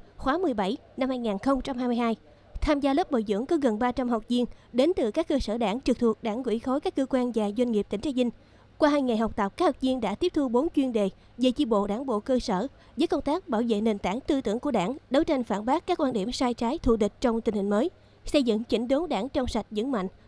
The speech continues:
nâng cao năng lực lãnh đạo, cầm quyền của Đảng trong giai đoạn hiện nay, những giá trị bền vững của chủ nghĩa Mác Lênin, tư tưởng Hồ Chí Minh trong thời đại ngày nay, xây dựng và phát triển văn hóa con người Việt Nam trong giai đoạn mới. Thông qua lớp bồi dưỡng này sẽ giúp các học viên nắm bắt,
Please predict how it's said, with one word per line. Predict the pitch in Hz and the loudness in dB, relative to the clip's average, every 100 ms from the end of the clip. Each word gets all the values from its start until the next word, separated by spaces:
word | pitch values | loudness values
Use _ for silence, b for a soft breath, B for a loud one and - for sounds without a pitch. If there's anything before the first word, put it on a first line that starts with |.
| b | b
nâng | 277 | 2
cao | 285 269 | 2 -2
năng | 269 269 | 0 0
lực | 226 - | -2 -2
lãnh | 220 262 | -6 -4
đạo, | 247 185 - - - | -2 -4 -6 -18 0
cầm | 240 233 | 0 4
quyền | 247 220 | 4 4
của | 226 254 | 2 0
Đảng | 202 285 | 0 -2
trong | 302 269 | -2 0
giai | 254 | 0
đoạn | 220 202 | 0 0
hiện | 220 | 0
nay, | 233 226 b b b b | 2 0 b b b b
những | 254 233 262 | 4 4 2
giá | 415 | 0
trị | 269 | 0
bền | - 240 226 | 0 -2 0
vững | 208 277 | -4 0
của | 311 | 0
chủ | 302 | 0
nghĩa | 262 214 | -2 0
Mác | 269 | -2
Lênin, | 339 277 262 254 | 0 2 2 0
tư | - 277 | -2 -2
tưởng | 226 220 | -2 -2
Hồ | 247 208 | 0 -2
Chí | - | 0
Minh | 262 247 - - | 0 0 -4 -10
trong | - 285 269 | -4 -2 -2
thời | 233 | -2
đại | 196 | -2
ngày | 214 208 | -2 0
nay, | 220 226 b b b b | 0 -2 b b b b
xây | - 302 | 0 2
dựng | 240 220 247 | 2 -2 0
và | 226 | -2
phát | 208 359 | 0 -2
triển | 240 269 | -2 -2
văn | 269 247 | -2 0
hóa | 247 285 - | 0 0 -2
con | 254 240 | -2 0
người | 214 | -2
Việt | 196 202 | -2 -4
Nam | 240 233 | -4 -4
trong | 226 240 233 | -2 -4 -2
giai | 233 | -2
đoạn | 190 208 | -2 0
mới. | 226 359 b b b b - | 0 -2 b b b b 2
Thông | 302 | 4
qua | 277 277 | 4 2
lớp | 330 | 4
bồi | 285 220 | 2 0
dưỡng | 214 262 | -2 0
này | 220 - - | -2 -4 -12
sẽ | - 226 | -2 0
giúp | 320 381 | 0 -2
các | |
học | 277 233 | -4 -2
viên | 247 240 | -2 -2
nắm | 254 | -2
bắt, | 330 | -2